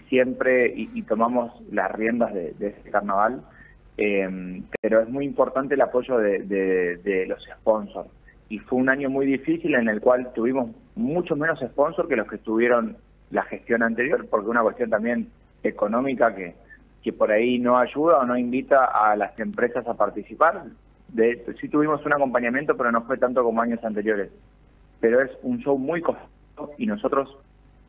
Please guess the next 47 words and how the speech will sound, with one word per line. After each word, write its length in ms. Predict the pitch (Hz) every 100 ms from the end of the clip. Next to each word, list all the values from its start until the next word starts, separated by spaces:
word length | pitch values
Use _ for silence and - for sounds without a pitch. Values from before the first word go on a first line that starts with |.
| -
a 100 | 113
su 140 | - 120
vez, 160 | 135
lo 100 | 139
mantuvimos 460 | 135 123 117 131 127
popular 480 | 120 - 107 147 135
porque 420 | 117 104 101 -
iniciamos 540 | 113 104 107 131 131 131
una 160 | 117
preventa 580 | 113 110 120 117 120 113 -
el 220 | 101 98
veinticinco 640 | 104 101 101 131 135 127
de 80 | 120
diciembre 500 | 107 101 - 127 127
del 80 | 110
dos 100 | 104
mil 120 | 120
veintitrés, 440 | 120 110 98 127 135 - - - _ _ _
entradas 460 | 208 - 139 135 117
desde 220 | 113 113
dos 180 | 110 98
mil 220 | 147 147
quinientos 340 | - 135 127
pesos, 300 | - 123 - - _ - _ -
que 100 | 127
era 160 | 131
menos 260 | 127 139 151
de 40 |
lo 100 | 123
que 60 | 104
vale 160 | 117
una 120 | 120 110
hamburguesa 460 | 101 104 110 107
hoy 120 | 95
en 100 | 92
día. 200 | 92 90 - - - - -
Y, 480 | 110 104 104 101 95
mm, 280 | 98 95 -
hicimos 440 | 113 107 131 131 123
el 100 | 120
esfuerzo 420 | - 131 135 139
de 60 | 113
absorber 500 | - 113 107 123 131
ese, 340 | 127 120 107
ese 160 | 113 117
gasto 280 | 123 123 120
nosotros 460 | 110 127 147 160